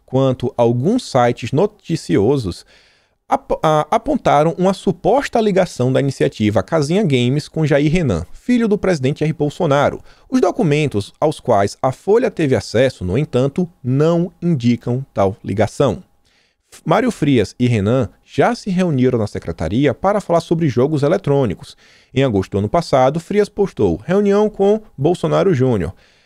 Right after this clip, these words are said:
sobre o futuro dos e-games no Brasil. E tá lá, ó. Segundo pessoas próximas às discussões, o projeto gira em torno de capacitação na área de audiovisual,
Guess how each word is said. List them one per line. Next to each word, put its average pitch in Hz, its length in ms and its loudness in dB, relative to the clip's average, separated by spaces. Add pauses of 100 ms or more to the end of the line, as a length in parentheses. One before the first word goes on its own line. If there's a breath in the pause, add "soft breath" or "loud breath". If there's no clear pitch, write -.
sobre 160 480 0
o 190 80 0
futuro 202 420 -2
dos 185 220 -2
e-games 131 340 -2
no 135 80 -2
Brasil. 117 440 0 (340)
E 127 80 -12
tá 156 100 -2
lá, 123 160 2
ó. - 80 -4 (320 soft breath)
Segundo 254 400 -4
pessoas - 380 -2
próximas 127 680 -2
às 113 160 0
discussões, 104 680 -4 (180 soft breath)
o 135 80 -2
projeto 185 500 0
gira 123 460 2
em 185 100 0
torno 220 520 0
de 110 220 -4 (120)
capacitação 120 1300 -2 (280 loud breath)
na 113 180 0
área 185 560 2
de 156 180 0
audiovisual, 147 960 2